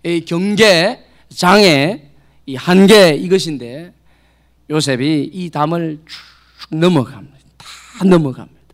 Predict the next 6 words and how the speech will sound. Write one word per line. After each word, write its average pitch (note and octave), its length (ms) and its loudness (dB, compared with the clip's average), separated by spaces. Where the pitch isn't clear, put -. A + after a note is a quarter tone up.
가만 C#3 260 -2
보면 D3+ 300 0
요셉은 C#3+ 960 -6
가정의 D#3 480 -8
담을 D3 320 -8
넘어서 D#3+ 400 -10